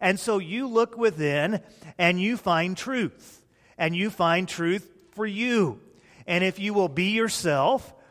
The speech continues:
if you will love yourself, if you will surround yourself with people that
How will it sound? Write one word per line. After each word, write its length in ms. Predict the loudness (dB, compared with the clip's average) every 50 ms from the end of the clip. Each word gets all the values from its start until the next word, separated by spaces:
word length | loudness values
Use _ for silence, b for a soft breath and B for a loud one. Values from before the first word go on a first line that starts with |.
| b b b b
if 200 | -2 -2 -2 -2
you 180 | -2 -2 0 2
will 200 | 2 2 2 2
love 300 | 6 8 8 8 8 6
yourself, 760 | 4 2 0 0 0 -2 0 2 2 4 4 4 2 2 -2 -8 B B B B B
if 220 | B -6 -4 -4 -2
you 140 | -2 0 0
will 120 | 0 0
surround 680 | -2 -2 -2 -2 0 2 4 4 4 4 2 2 0
yourself 540 | 0 -2 -2 0 0 2 4 4 4 2 0
with 180 | -4 -4 -4 -4
people 420 | -4 -4 -4 -2 0 0 0 2
that 340 | 4 4 4 4 4 B